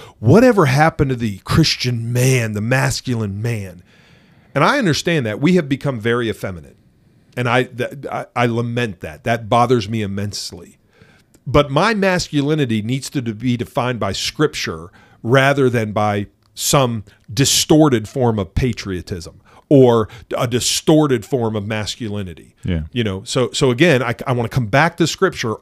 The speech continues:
Speaker 1: always and say, I, I land here because that's what God's word says. And, and God word, God's word does say, you know, "Act like men, be strong."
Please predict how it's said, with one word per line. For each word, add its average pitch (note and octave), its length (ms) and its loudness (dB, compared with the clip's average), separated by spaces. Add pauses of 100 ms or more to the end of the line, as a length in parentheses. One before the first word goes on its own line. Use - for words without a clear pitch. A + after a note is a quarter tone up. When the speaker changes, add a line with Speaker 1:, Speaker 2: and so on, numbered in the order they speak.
Speaker 1:
always A2 560 2 (200)
and A2 140 -10
say, A2+ 400 0 (840)
I, B2+ 140 -6
I A#2+ 180 -2
land D#3 400 4
here D#3+ 200 2
because A#2 400 -2
that's B2+ 320 0
what - 140 -10
God's A2 260 -2
word G#2 280 -4
says. F2+ 420 -8 (500)
And, C3 260 -4
and B2 120 -2
God B2+ 280 2
word, C3+ 520 -2
God's C3 300 2
word C#3 280 -2
does A2 200 -2
say, A#2 220 -4 (340)
you B2 120 -4
know, A#2 100 -2
"Act C3 180 0
like B2+ 140 -2
men, B2 220 0
be G2+ 80 -2
strong." - 480 0